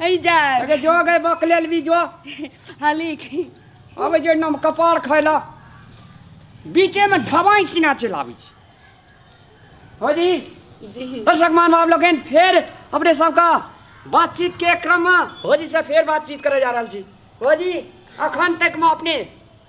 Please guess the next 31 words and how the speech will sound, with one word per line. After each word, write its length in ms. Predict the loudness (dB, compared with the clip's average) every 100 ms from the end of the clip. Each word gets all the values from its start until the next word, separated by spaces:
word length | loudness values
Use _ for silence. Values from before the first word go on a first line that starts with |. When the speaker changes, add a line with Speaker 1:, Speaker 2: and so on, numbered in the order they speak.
| _ -6
Speaker 2:
कते 260 | -6 -4 -4
मैथिली 380 | -2 -4 -4 -12
फिल्म, 360 | -8 -8 -8 -10 -18 -20 -20 -20 -20 -8
कते, 380 | -6 2 2 2 -2 -10 -20 -20 -20 -20 -20 -20 -18 -6
आ, 300 | -2 0 0 -2 -10 -20 -20 -20 -8
आ, 80 | -6
छोटका 460 | -4 0 2 2 2
फिल्म 480 | 0 -2 -2 -2 -6 -16 -20 -20 -20 -18 -18 -20 -20 -20 -16 -2
और 240 | 0 2 0
कते 260 | 2 2 2
गीत 260 | 2 0 0
संगीत 400 | 0 0 0 -4 -10 -16 -8
नृत्य 440 | -2 0 0 0
में 120 | 2 0
अपने 460 | 2 0 0 -2 -16 -20 -20 -4
भाग 220 | -2 0
लेने 220 | 0 -2
छी, 100 | -6
एकर 280 | -4 -2 0
बारे 220 | 2 2
में 80 | 0
अपने 260 | -2 -2 -2 -6 -20 -6
दर्शक 240 | -4 -2 0
मान 240 | 0 2
आप 120 | 0
लोगन 240 | 0 -2 -4
के 60 |
थोड़ा 280 | -4 0 -2 -2 -14 -6
कह 100 | -6
दियो 180 | -4
ना। 60 | -4